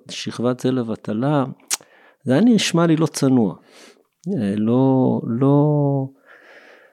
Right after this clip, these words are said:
לא מתאים. אני מבין, אתה יודע, כיתה מבקשת, יש איזה,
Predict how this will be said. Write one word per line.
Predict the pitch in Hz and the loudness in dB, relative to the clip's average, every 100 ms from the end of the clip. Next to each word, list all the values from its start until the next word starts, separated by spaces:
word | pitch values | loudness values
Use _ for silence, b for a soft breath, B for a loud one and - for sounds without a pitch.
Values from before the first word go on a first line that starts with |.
| b | b
לא | 135 165 | 4 6
מתאים. | 185 - 208 139 | 4 6 6 6
אני | 92 - | 4 0
מבין, | 135 131 220 226 143 95 | -2 4 6 8 8 6
אתה | - - | 0 -10
יודע, | - - | -12 -6
כיתה | - - 110 | -4 2 4
מבקשת, | 110 131 - - 165 - 147 127 113 113 104 - | 4 2 -2 2 4 4 6 6 6 4 2 0
יש | 113 110 - | 0 0 -2
איזה, | 123 117 113 | -4 2 4